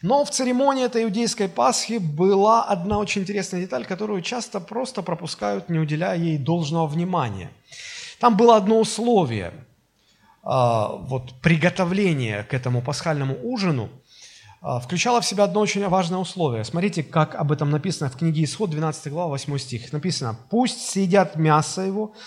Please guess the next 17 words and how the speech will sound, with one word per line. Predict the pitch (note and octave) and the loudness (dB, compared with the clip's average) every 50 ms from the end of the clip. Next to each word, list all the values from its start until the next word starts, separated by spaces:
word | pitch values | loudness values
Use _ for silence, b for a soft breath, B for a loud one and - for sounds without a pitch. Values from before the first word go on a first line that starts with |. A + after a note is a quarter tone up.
| B B B | B B B
в | D#3 E3+ | 0 0
эту | - - F3 | 0 0 0
самую | - - F#3+ F#3 E3+ E3+ | 0 2 2 2 2 2
ночь, | G3 A3 A3 A3 F3+ | 2 2 0 0 -2
испеченное | D3+ - - E3 - G3 F#3 F3+ E3 D#3+ | -4 -4 -6 -4 -2 -2 0 0 2 2
на | D#3+ D#3 | 0 0
огне, | D3+ F3 A3+ G#3 | -2 -2 -4 -4
с | - - | -4 -6
пресным | - - - G3 G#3+ A#3+ B3+ A#3+ B3 - A#3+ A#3+ G#3 | -4 0 2 4 6 6 6 6 4 2 0 -2 0
хлебом | - - G3+ E3+ D3+ C3+ B2 A2+ G2+ F2 - - _ _ _ _ _ _ _ _ _ - | 0 2 2 4 4 2 2 0 -4 -6 -8 -16 _ _ _ _ _ _ _ _ _ -10
и | C3+ | -6
с | B2+ | -2
горькими | C#3+ E3 D#3+ E3 - D#3+ D#3 | 0 0 0 0 0 -2 -2
травами». | - C#3 C3 A#2 G#2+ G2 G#2 - - - b b b b b b b | 0 0 0 0 0 -2 -6 -12 -16 -20 b b b b b b b
С | b - - - | b -12 -12 -10
пресным | _ - F#3 G#3 G#3 F#3+ - - D3 B2+ B2 | _ -2 0 2 2 2 0 -2 -4 -4 -6
хлебом. | - A#2+ B2 C3 B2+ - - | -6 -8 -10 -10 -12 -12 -14